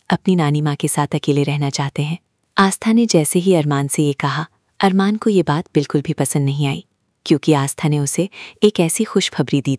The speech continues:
थी जिसके बाद से वो आस्था को एक मिनट तो क्या, एक पल के लिए अकेला नहीं छोड़ना चाहता था। लेकिन अब आस्था के इस तरह से बोलने पर कि वो नानी माँ से कुछ बातें करना चाहती है,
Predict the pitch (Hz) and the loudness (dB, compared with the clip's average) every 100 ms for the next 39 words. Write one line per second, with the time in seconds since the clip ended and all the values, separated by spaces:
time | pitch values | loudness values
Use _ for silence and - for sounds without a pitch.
0 | - 175 - - - - 190 - 214 180 | -4 -6 -6 -20 -14 0 0 2 0 0
1 | 180 - 226 226 170 - - 185 202 - | -2 -2 0 0 0 -2 -4 -2 -2 0
2 | 147 - 143 143 - 139 - 170 - _ | -2 -2 -2 -2 -2 -4 -2 -4 -8 _
3 | _ 220 220 - 156 143 147 147 135 147 | _ 2 2 2 0 2 0 0 0 0
4 | 143 135 147 139 147 131 131 139 - 139 | 2 0 0 -2 -2 -2 -2 -6 -4 -4
5 | - - _ _ _ - - - 202 - | -4 -10 _ _ _ -20 -20 2 2 4
6 | 214 226 - 156 151 - 196 190 147 - | 2 0 -2 -2 -2 -2 0 2 2 0
7 | 147 165 - 165 139 135 165 156 151 - | 0 0 -2 -2 -2 0 0 -2 -4 -8
8 | - - 208 214 185 143 143 151 165 - | -20 0 2 4 2 2 0 0 -2 -2
9 | 160 - 135 135 143 143 139 135 143 139 | -2 -2 -2 -2 -2 0 0 0 -4 -4
10 | 147 156 | -4 -4